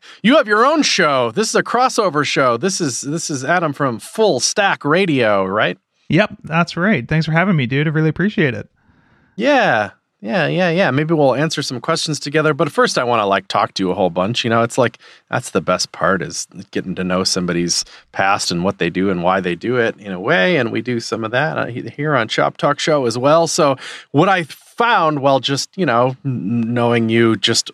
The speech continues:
Speaker 1: over social media and how you know people to, on, in today's world is that the name of your radio show is so appropriate because of just looking at the kind of the major things that you've done over at least the past few years. So maybe we'll just,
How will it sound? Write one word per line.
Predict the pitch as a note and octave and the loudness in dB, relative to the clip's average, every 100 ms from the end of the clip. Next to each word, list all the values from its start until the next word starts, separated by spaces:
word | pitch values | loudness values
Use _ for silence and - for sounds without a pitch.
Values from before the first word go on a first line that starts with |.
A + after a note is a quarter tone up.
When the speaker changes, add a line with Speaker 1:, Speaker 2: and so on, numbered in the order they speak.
| - | -12
Speaker 1:
over | G#2+ G2 F#2+ F#2+ - | -8 -2 -2 -2 -6
social | - F#2+ - F2 | -4 -4 -4 -4
media | F#2 F#2 | -2 0
and | F2 | -2
how | - | -2
you | F#2 F#2 | -2 0
know | F2 F#2 | 0 -2
people | - F2 F2+ E2+ - _ | -4 -2 -2 -2 -6 _
to, | - - | -6 -4
on, | G2 F2+ F#2 | -2 -2 -2
in | A#2 G2 | -2 -2
today's | F#2+ G2 F#2 F2+ - | -2 0 2 2 0
world | E2+ F2+ G2 G2 - - - - | 0 2 4 2 -2 -16 -16 -10
is | - G#2+ | -6 -2
that | - A#2 A2+ | 2 2 2
the | A#2+ | 0
name | A2+ B2 D3 D3 | 0 2 4 4
of | G2+ | 2
your | G#2 G2+ | 0 0
radio | A2 C3 G2 | 2 2 0
show | F#2 F#2+ F#2 | 0 0 0
is | - | 2
so | - C#3+ A2+ | 2 2 2
appropriate | F#2+ A#2+ C3 G#2 F#2+ F2+ | 0 0 0 0 0 -2
because | G2 A2 G2 | -6 -6 -2
of | G2 F2 F2 E2 - | -2 -4 -10 -14 -4
just | F#3 - | -2 -2
looking | G#2+ B2+ D3 B2+ | -2 -2 -2 -2
at | A2+ - | -2 -2
the | F#2 | -4
kind | - B2+ | -2 -2
of | G2+ | -2
the | |
major | G2 G2 G#2+ G#2 G#2+ G2 F#2+ | -2 -2 -4 -2 0 0 -2
things | - - G#2 A#2 - | -10 -8 -6 -6 -6
that | F#2 | -6
you've | G2 | -6
done | G2+ G2+ | -4 -2
over | B2 B2 | 0 2
at | D#3 | 2
least | A#3 F#3+ | 2 0
the | A#2+ G2 | 0 -2
past | C3 A#2+ - | -2 -4 -6
few | - B2 | -4 -2
years. | G2+ G#2 A#2 C#3+ | -2 -2 0 0
So | E3 | 2
maybe | G3 G3 | 2 2
we'll | C#3 | 2
just, | A#2 A2+ - | 0 -4 -8